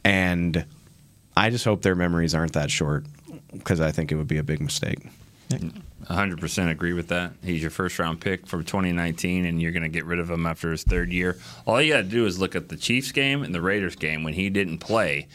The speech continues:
Speaker 2: You can be pissed off for the reason, whether you want to or not, but that nobody could get open. The, the offense was terrible in those games. So they haven't shown that they can really be successful without Amari Cooper.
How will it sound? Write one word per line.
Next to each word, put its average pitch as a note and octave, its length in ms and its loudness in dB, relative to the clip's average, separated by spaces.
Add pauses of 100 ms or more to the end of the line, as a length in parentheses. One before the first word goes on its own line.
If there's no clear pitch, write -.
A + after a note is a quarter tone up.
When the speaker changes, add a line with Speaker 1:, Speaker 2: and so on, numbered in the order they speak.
(240)
Speaker 2:
You B2+ 80 2
can C3 40 2
be C#3+ 120 4
pissed B2+ 340 0
off A2+ 240 4
for A2 100 -6
the F#2 100 -2
reason, F#2 600 2
whether G2 260 4
you F2 140 0
want F#2+ 280 2
to F2+ 120 -2
or E2+ 60 0
not, G2+ 280 0 (300)
but G2 340 2 (460)
that G2+ 300 4 (200)
nobody A2 380 2
could G2 200 -2
get F2+ 120 2
open. F2+ 380 -2 (320)
The, F#2 180 2
the F#2+ 160 2
offense G2 380 0
was E2 120 -6
terrible F2 520 0
in D2 80 -4
those D2 180 -4
games. C2 400 -6 (300)
So F#2+ 360 2 (180)
they G#2 160 4
haven't B2 380 0
shown A2+ 320 2
that F#2 140 0
they F#2 120 2
can F2 260 -4
really F2 440 2
be D#2+ 280 0
successful F2+ 680 -2
without E2 360 0
Amari D#2 320 -2
Cooper. F2+ 380 -2